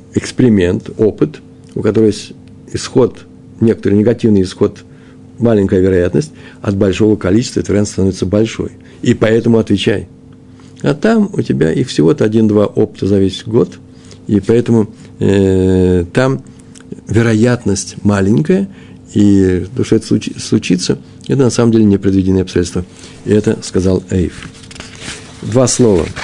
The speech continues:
В нашей Мишне говорится о том, что есть некоторые расстояния,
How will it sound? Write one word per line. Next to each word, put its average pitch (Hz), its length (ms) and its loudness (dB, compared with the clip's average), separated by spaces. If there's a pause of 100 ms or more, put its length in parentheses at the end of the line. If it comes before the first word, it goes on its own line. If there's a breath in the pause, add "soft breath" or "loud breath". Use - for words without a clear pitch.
(400)
В 98 80 -4
нашей 117 340 2
Мишне 104 320 0
говорится 101 420 0
о 92 40 -2
том, 98 260 0
что - 160 -6
есть 101 300 0
некоторые 98 360 -2
расстояния, 95 640 -2